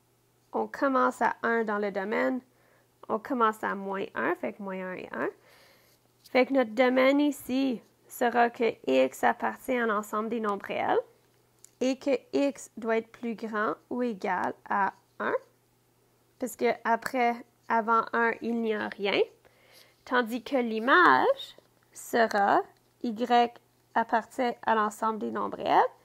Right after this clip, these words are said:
et que Y doit être plus grand ou égal que moins un, parce que sous moins un, Y n'existe pas.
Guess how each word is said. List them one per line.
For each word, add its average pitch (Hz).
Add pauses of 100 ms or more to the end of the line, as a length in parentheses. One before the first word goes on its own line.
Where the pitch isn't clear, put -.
(420)
et 254
que 262 (160)
Y 233
doit 226
être 220
plus -
grand 240
ou 233
égal 220
que -
moins 285 (100)
un, - (680)
parce -
que 233 (180)
sous 277 (260)
moins 214 (100)
un, 285 (760)
Y 214
n'existe 208
pas. -